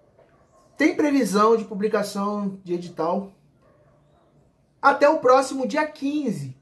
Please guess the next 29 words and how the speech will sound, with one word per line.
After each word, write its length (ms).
de 80
janeiro 340
de 120
dois 140
mil 120
e 40
vinte 120
e 60
quatro. 360
Sou 200
Rodrigo 260
Marcelo, 520
vamos 160
falar 240
sobre 200
o 20
concurso 580
bacen. 720
Se 180
o 40
dedo 120
no 80
like, 220
ativar 180
notificações, 640
chega 720
mais. 280
Pessoal, 420
então, 360